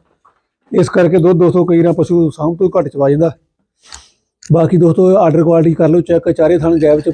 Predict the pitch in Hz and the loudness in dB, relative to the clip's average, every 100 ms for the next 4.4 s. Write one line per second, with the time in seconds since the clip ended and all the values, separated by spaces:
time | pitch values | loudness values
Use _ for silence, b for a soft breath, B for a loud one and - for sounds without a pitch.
0 | - 160 156 151 139 160 160 170 160 160 | 0 0 0 -2 -2 0 2 2 2 2
1 | 156 139 139 160 175 135 170 160 - 180 | 0 -2 -2 0 0 0 -2 -2 -4 -2
2 | 160 160 165 175 180 175 196 175 160 170 | 0 0 0 2 2 0 0 0 0 0
3 | - 165 190 156 170 156 - 147 135 151 | 0 -2 0 0 -2 -2 -4 -4 -4 -4
4 | 143 139 131 | -2 -2 0